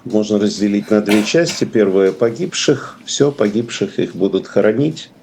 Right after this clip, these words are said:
Вместо монастырского министра назначили, э, его,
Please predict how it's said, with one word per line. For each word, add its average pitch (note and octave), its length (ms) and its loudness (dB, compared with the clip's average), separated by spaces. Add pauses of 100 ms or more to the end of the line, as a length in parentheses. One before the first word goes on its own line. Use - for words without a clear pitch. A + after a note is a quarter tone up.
(520)
Вместо A#2 320 2
монастырского G#2 840 2
министра F#2 800 0
назначили, F#2 880 0 (680)
э, G2 360 4
его, G2 380 4